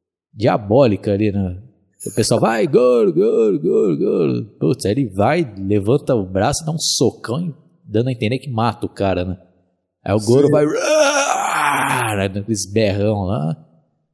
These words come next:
Speaker 1: Aí ajoelha, pega o cara, né? Aí o Shang Tsung vai lá e tira a alma do cara, né? O que que você achou dessa cena, hein?
Speaker 2: <laughs> É, essa cena é, é um misto, né? Como eu falei, como eu falei, aquela parte lá do,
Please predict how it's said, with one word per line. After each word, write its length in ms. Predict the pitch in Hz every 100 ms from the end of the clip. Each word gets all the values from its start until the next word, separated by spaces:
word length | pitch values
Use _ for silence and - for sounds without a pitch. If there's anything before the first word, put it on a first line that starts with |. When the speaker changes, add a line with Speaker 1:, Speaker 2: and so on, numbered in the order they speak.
| -
Speaker 1:
Aí 140 | 104 110
ajoelha, 680 | 127 113 127 104 143 165 -
pega 280 | 131 143
o 80 | 113
cara, 600 | - - 107 170 180 139 120
né? 280 | 127 98 90 104 _ -
Aí 60 | 98
o 300 | 117 104 92 95 -
Shang 160 | - 117
Tsung 360 | 117 - 117 113
vai 160 | 110
lá 160 | 95 -
e 200 | 131 101 - _ -
tira 280 | - 120 113
a 20 |
alma 200 | 104 107
do 100 | 92
cara, 400 | - - 107 92
né? 100 | 101
O 80 | 90
que 120 | 101 101
que 60 | 160
você 100 | -
achou 200 | 98 104
dessa 200 | 92 -
cena, 320 | 87 - 101
hein? 120 | 92 120 _ _ _ _ _
Speaker 2:
<laughs> 440 | 370 - - - - _ _ _ - - 202
É, 180 | 175 151
essa 140 | 120
cena 220 | 120 160 208
é, 600 | 226 196 160 151 156 147
é 120 | 156
um 40 | 170
misto, 280 | 226 -
né? 120 | 127 113
Como 120 | 143
eu 40 |
falei, 280 | 156 151 123
como 100 | 110 147
eu 40 |
falei, 140 | 175 143
aquela 180 | 156
parte 220 | 156 165 147
lá 220 | 143 165
do, 240 | 120 113